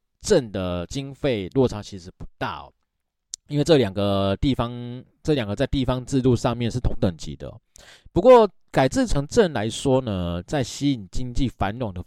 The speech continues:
发展哦，确实是很有帮助的哦。而且在这样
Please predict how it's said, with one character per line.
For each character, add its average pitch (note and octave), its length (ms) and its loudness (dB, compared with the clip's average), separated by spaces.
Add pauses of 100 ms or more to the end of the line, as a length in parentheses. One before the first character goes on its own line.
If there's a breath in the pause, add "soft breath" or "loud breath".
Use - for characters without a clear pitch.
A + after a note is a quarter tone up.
发 B2 180 -2
展 G2+ 240 -8
哦， E2+ 140 -20
确 C#3 160 -2
实 A2+ 120 -8
是 D3 280 -8
很 C3+ 180 -8
有 A#2+ 120 -6
帮 A#2 260 -8
助 - 240 -2
的 - 100 -16
哦。 - 80 -20 (380)
而 D#3 100 2
且 A2+ 220 0
在 C#3+ 180 -2
这 - 140 -2
样 D3 120 -4